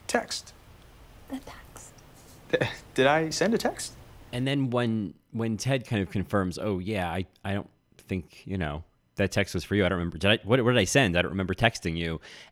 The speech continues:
Speaker 3: And she, the place that she chooses to go to of, like, "Oh, um, I don't know. Was there a text?" Like, she, she goes to such an absurd place, and he asks, "Well, what did it say?"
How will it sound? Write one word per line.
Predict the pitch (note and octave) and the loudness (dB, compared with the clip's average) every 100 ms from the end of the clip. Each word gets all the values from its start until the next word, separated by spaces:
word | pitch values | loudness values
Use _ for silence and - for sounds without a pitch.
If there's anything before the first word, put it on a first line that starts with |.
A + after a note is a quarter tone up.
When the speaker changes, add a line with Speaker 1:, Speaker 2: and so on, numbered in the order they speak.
| - | -2
Speaker 3:
And | B2+ A#2+ - | 0 0 -4
she, | - C#3+ | -4 -4
the | C3+ C3 | -4 -6
place | - E3 F#3+ | -2 0 0
that | F#3+ F#3+ | -2 -4
she | - | -4
chooses | C#3+ - A#2+ G#2 G2+ | -4 -2 -2 -2 -4
to | G#2 | -6
go | - A2 G2+ A2 | -2 0 2 0
to | - F2 E2+ D#2+ | -2 -4 -4 -6
of, | F2 | -6
like, | G2 F#2 - - - _ _ - | -4 -6 -8 -20 -20 _ _ 2
"Oh, | E3+ A2+ F2 - | 4 4 2 0
um, | D3+ E3+ E3 D#3 C#3 - _ _ _ - | 2 2 2 0 -4 -12 _ _ _ -2
I | |
don't | G#3+ | 4
know. | A#3 | 6
Was | B2 G3 | 6 4
there | D#4+ | 2
a | |
text?" | D#4+ D#4+ D#4 - - | 0 -2 -4 -8 -6
Like, | - C#3 | -2 0
she, | - D#3 - | 0 -2 -4
she | - D#3+ | -4 0
goes | D#3 D#3 | 0 0
to | C3+ | 0
such | C#3+ B2 | -2 0
an | |
absurd | A#2+ F2+ - - A2+ A2 G2+ | -2 -2 -4 0 2 2 0
place, | - G#2+ F2 E2+ - - - - - | 2 2 2 0 -8 -20 -20 -8 0
and | C3 | 4
he | B2+ | 4
asks, | B2+ - | 4 4
"Well, | A#2 | 4
what | |
did | B2 A2+ | 4 4
it | - | 2
say?" | D#3 C3 F#2+ | 6 6 6